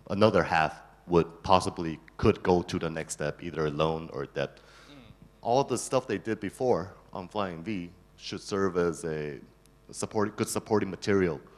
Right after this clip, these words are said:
Speaker 1: for, for the future, for, for either equity or whatever they do in the future. I'm a, I, I believe that you should never do something just for crowdfunding.
Speaker 2: Mm.
Speaker 1: Everything should be reused.
Speaker 2: Okay. So, great. I hope you're, uh, for really good,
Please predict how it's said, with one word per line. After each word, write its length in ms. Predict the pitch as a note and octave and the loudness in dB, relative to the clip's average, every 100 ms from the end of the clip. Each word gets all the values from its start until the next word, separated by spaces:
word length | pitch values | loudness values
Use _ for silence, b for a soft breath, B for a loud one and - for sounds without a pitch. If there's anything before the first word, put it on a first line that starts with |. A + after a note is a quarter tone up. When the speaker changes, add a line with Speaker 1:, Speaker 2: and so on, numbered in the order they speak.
| b b b - | b b b -14
Speaker 1:
for, 140 | F#2 | -12
for 160 | F#2+ F2+ | -10 -10
the 80 | |
future, 400 | D#2+ F#2+ F2+ C2 - _ _ _ _ _ _ - - | -8 -8 -8 -12 -18 _ _ _ _ _ _ -18 2
for, 180 | G2+ E2+ | 4 4
for 160 | E2+ | 4
either 220 | E2 E2+ D#2+ | 4 4 -2
equity 300 | E2+ E2 D#2+ | -6 -10 -8
or 180 | D2+ C2 | -6 -6
whatever 380 | C#2+ D#2 C#2+ D2+ | -4 -4 -4 -8
they 120 | D2 | -10
do 140 | D2 | -12
in 100 | C#2 | -16
the 60 | C2 | -18
future. 320 | - A#1 - - b b b b | -20 -20 -20 -20 b b b b
I'm 140 | G#2+ A#2 | 0 0
a, 80 | A2 A2 | 2 2
I, 260 | C#2+ G#2 G#2+ | 4 4 4
I 40 | |
believe 300 | G#2 G2+ G2+ | 4 4 6
that 140 | F#2+ E2+ | 4 2
you 120 | F#2 | 0
should 280 | - F2 E2+ | -2 -4 2
never 220 | F2+ E2+ | 2 2
do 180 | - E2+ | 0 -2
something 320 | F#2+ D#2+ D#2+ | -2 -6 -4
just 220 | E2 - | -4 -4
for 100 | D#2+ | -8
crowdfunding. 540 | - D#2+ D2 C#2+ B1+ A#1+ b b - | -2 -2 -2 -8 -14 -20 b b -20
Speaker 2:
Mm. 120 | C#3 | -10
Speaker 1:
Everything 340 | G2 G#2 G#2 G2+ | -4 -2 0 -2
should 180 | - E2+ | -2 -8
be 80 | |
reused. 480 | E2+ D#2+ D#2 D2+ C#2 - _ _ - | -8 -6 -8 -10 -14 -20 _ _ -20
Speaker 2:
Okay. 80 | - C3 _ _ - - - - | -20 -20 _ _ -20 -20 -20 -20
So, 180 | - - A#2+ A2 - | -20 -20 -20 -20 -14
great. 180 | E3 D#3+ - - _ _ - | -6 -6 -8 -20 _ _ -6
I 180 | C3 A#2+ | -2 0
hope 280 | C#3 C3+ | 0 0
you're, 340 | C3 A#2+ A2+ A2+ - - - | -2 0 0 -4 -10 -20 -18
uh, 140 | A2+ | -18
for 300 | - A#2 A2 | -8 -4 -4
really 300 | G#2+ A#2 A#2 | -4 -6 -4
good, 300 | A2 - A#2 | -4 0 -2